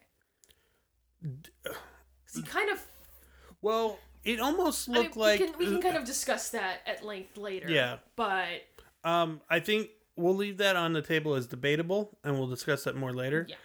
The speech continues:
Speaker 1: Um, because it wasn't definitive.
Speaker 2: It wasn't.
Speaker 1: The only definitive death
Speaker 2: Was Baelish.
Speaker 1: was Baelish.
Speaker 2: Yes.
Speaker 1: And that was surprising. Uh,
Speaker 2: Baelish wasn't a surprising death.
Speaker 1: No, no, no, I'm not saying it.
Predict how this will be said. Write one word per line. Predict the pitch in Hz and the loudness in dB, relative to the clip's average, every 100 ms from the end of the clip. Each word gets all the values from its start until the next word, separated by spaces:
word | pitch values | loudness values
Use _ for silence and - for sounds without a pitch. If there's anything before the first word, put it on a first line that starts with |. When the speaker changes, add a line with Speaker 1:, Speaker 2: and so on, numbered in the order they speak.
| - - _ - | -20 -20 _ -2
Speaker 1:
Um, | 135 127 127 | 0 0 -4
because | 139 131 131 | -4 0 0
it | 139 | 2
wasn't | 139 143 131 | 0 0 -4
definitive. | 143 147 131 120 120 - - | -2 0 0 0 -4 -10 -8
Speaker 2:
It | 262 | -4
wasn't. | 277 202 | 0 0
Speaker 1:
The | 170 | 4
only | 190 220 233 196 | 4 4 2 0
definitive | 185 - - 190 185 185 175 147 | -2 -2 0 2 2 2 0 0
death | 156 120 - - - _ 214 | 0 0 -8 -18 -20 _ -4
Speaker 2:
Was | 233 208 | -2 -2
Baelish. | - 190 - - | -8 -12 -12 -4
Speaker 1:
was | 151 135 | 0 2
Baelish. | 135 123 123 | 0 -2 -4
Speaker 2:
Yes. | 123 - - - | -14 -16 -20 -14
Speaker 1:
And | - | -4
that | 147 147 | -2 0
was | 147 | -2
surprising. | - 139 135 117 123 - _ _ _ _ _ _ - - | -4 -2 -2 -2 -8 -16 _ _ _ _ _ _ -20 -6
Uh, | 143 143 131 - - - - _ _ _ - | 0 2 0 -4 -20 -20 -20 _ _ _ -4
Speaker 2:
Baelish | 508 494 370 | 0 2 0
wasn't | 370 277 | -2 -4
a | 190 | -6
surprising | - - - - - | -12 -18 -20 -20 -20
death. | - - _ _ - _ _ _ _ - | -18 -20 _ _ -20 _ _ _ _ -6
Speaker 1:
No, | 165 | -2
no, | 160 160 | 2 2
no, | 147 | 2
I'm | 120 | 0
not | 123 113 | -4 -2
saying | 147 135 | 2 2
it. | 123 | 0